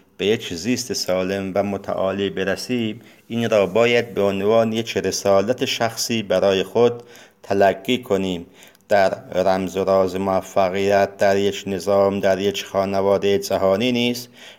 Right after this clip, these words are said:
این رمز و راز از خود آغاز به حرفه و شغل، اه، منتقل، آنگاه به سازمان، سپس به جامعه، آنگاه در نظام بین الملل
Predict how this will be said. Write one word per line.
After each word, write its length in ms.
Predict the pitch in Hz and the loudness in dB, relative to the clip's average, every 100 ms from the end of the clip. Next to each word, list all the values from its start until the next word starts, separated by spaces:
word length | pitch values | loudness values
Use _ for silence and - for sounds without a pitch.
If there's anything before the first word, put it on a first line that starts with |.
| _ | _
این 200 | 117 113 | -4 0
رمز 440 | 98 98 95 90 | 2 2 0 -2
و 60 | 92 | 0
راز 480 | 95 110 123 123 - - | 4 6 4 2 -8 -10
از 280 | 95 90 - | -8 -6 -8
خود 400 | - 117 110 - | -2 0 0 -2
آغاز 760 | 98 95 92 104 113 120 117 - - - _ _ | 0 2 6 6 6 4 -2 -18 -20 -20 _ _
به 240 | 101 92 | 2 2
حرفه 540 | 92 95 92 107 107 92 | 2 -2 0 2 2 2
و 100 | 90 | 0
شغل، 520 | - - 107 104 98 90 - - _ - - _ | -2 2 4 4 2 -4 -12 -20 _ -20 -20 _
اه، 440 | - 92 90 - 107 | -4 -2 -4 -6 -8
منتقل، 880 | 98 98 95 98 95 101 110 117 117 | -4 -4 -4 -2 0 2 4 2 0
آنگاه 600 | 98 98 92 107 113 - | -2 -2 4 6 4 2
به 100 | 92 | -2
سازمان، 760 | - 98 92 95 95 110 120 | 2 2 2 -2 0 2 0
سپس 580 | 117 - 110 104 92 - - - | -2 -6 0 2 2 -2 -10 -6
به 100 | 90 | -4
جامعه، 680 | 98 95 95 90 110 120 | 2 2 2 0 2 2
آنگاه 540 | - 98 95 107 117 117 | 2 -2 2 6 6 4
در 200 | 95 92 | 2 2
نظام 680 | 92 92 101 113 117 117 127 - - _ _ | 0 -2 2 2 2 -2 -4 -14 -20 _ _
بین 220 | 98 98 | -2 0
الملل 600 | 95 90 98 110 113 101 | 0 0 2 6 6 4